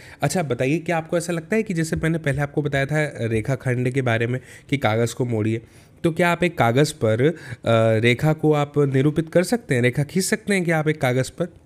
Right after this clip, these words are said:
कागज़ को मोड़ के बोल सकते हैं रेखा है ये? नहीं कर सकते।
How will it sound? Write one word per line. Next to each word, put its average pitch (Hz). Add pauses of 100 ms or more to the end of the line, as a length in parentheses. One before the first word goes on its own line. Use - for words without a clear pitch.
(1000)
कागज़ 127
को 147
मोड़ 127
के 135
बोल 120
सकते 160
हैं 190
रेखा 156
है 160
ये? 165 (540)
नहीं 113
कर 120
सकते। 151